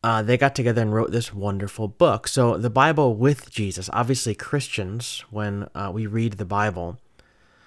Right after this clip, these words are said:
we often do so through, I don't know, through a filter, through a lens of Jesus, which causes us to see Jesus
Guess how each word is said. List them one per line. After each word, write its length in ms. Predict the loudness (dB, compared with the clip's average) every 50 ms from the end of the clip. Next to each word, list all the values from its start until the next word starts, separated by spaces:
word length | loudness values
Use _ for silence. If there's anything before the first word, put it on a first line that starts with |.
| _ _ -2
we 80 | 0 2
often 320 | 2 2 0 0 -2 0
do 240 | 2 2 4 4 4
so 360 | 2 0 2 2 2 2 2
through, 960 | -2 -6 -14 -14 -10 -8 -4 0 2 2 4 4 4 2 2 0 0 -2 -6 _ _ _ _ _ _ _ _ _ _ _ _ _ _ _ _ _ _ _ _ _ -8
I 40 | -4
don't 100 | 0 0
know, 100 | 0 2
through 180 | 2 2 2
a 60 | 2
filter, 500 | 0 0 2 2 2 2 4 2 2 2
through 240 | 2 2 2 2 2
a 80 | 2 2
lens 880 | 0 0 2 2 2 2 0 0 -2 -2 -2 -2 -4 -4 -6 -8 -12 -18 -20 -16 -12
of 160 | -12 -10 -8
Jesus, 720 | -4 -4 -4 -2 -2 -2 -2 -2 -2 -4 -4 -6 -6 -8 -12 _ _ _ _ _ -12
which 240 | -8 -8 -6 -4
causes 320 | 0 2 4 4 4 4 2
us 160 | 2 0 0
to 140 | -4 -6 -4
see 240 | -4 -2 -2 -4 -2
Jesus 400 | -2 -4 -4 -4 -4 -6 -10